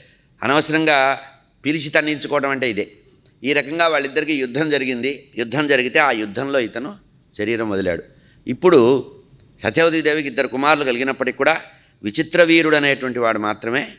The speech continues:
మిగిలాడు. "స్వర్గతే శాంతనవ భీష్మం చిత్రాంగ." ఈ విధంగా శాంతనవుడు భీష్ముడికి పిల్లల్ని అప్పజెప్పేసి, "తమ్ముళ్ళని జాగ్రత్తగా చూసుకోని ఆయన, వీళ్ళ పోషణని భారం నీదే" అని చెప్పి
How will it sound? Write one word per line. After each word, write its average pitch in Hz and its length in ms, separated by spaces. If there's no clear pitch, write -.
మిగిలాడు. 95 320
"స్వర్గతే 165 420
శాంతనవ 165 480
భీష్మం 160 360
చిత్రాంగ." 156 480
ఈ 143 120
విధంగా 160 420
శాంతనవుడు 156 920
భీష్ముడికి 160 480
పిల్లల్ని 151 340
అప్పజెప్పేసి, 139 720
"తమ్ముళ్ళని 151 400
జాగ్రత్తగా 139 580
చూసుకోని 131 300
ఆయన, 123 240
వీళ్ళ 127 240
పోషణని 131 480
భారం 120 360
నీదే" 123 220
అని 123 160
చెప్పి 120 300